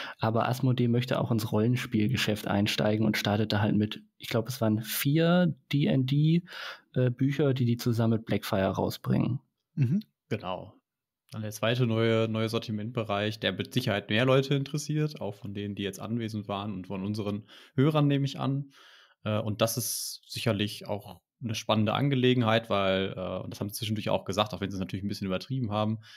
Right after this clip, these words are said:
Speaker 3: die dann wahrscheinlich schon ziemlich gut produziert sind, wenn die das machen. Also es sah auch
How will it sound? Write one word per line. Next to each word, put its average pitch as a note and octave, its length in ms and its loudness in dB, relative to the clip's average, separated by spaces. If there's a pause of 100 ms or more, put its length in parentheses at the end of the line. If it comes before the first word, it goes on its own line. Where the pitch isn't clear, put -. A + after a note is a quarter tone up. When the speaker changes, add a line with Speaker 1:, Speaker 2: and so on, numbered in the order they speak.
(220)
Speaker 3:
die A2 80 2
dann A2+ 140 4
wahrscheinlich A#2 300 2
schon A#2 140 2
ziemlich A2+ 520 2
gut B2+ 260 2
produziert G#2+ 540 -2
sind, - 360 -10 (180)
wenn F#2+ 140 -4
die F#2+ 120 -6
das - 360 -10
machen. - 480 -14
Also G#2 160 -6
es G#2 120 -6
sah G2 120 4
auch G#2+ 320 -4